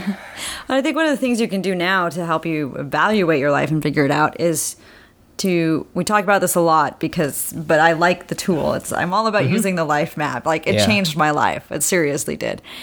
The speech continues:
Speaker 1: And I think sitting down and saying, "I'm gonna take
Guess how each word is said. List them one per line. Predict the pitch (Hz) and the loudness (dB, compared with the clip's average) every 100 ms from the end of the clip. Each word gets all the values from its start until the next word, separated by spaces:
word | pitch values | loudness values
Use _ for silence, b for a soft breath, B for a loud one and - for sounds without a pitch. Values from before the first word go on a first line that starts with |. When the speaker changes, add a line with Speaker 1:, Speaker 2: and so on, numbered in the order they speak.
| B B B | B B B
Speaker 1:
And | - 175 165 160 135 | -2 2 2 2 0
I | - | -2
think | 185 170 | -2 0
sitting | - 196 185 | 2 2 4
down | 170 165 165 156 | 2 4 4 2
and | 151 | 0
saying, | 160 147 | 0 0
"I'm | 147 160 | 2 0
gonna | 151 151 | -2 -2
take | - 165 156 | 0 0 0